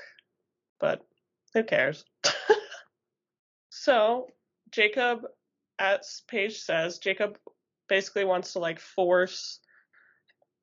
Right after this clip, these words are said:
imprint on someone because he's remembering what Leah had said the last time they had talked of, like,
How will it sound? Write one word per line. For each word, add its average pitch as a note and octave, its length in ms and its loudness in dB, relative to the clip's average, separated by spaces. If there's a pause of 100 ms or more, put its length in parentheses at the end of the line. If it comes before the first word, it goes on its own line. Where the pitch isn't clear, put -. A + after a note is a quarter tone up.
(140)
imprint F3 720 2
on E3+ 180 0
someone E3 360 -2
because F3+ 260 -6
he's F#3+ 160 -2
remembering F3+ 520 4
what F3+ 200 2
Leah E3+ 500 -2
had E3+ 200 -2
said E3 260 0
the E3+ 80 -2
last E3 240 -2
time D#3+ 160 -4
they D#3+ 100 -2
had D#3+ 140 -2
talked F3 380 0
of, D#3+ 120 -4
like, - 300 0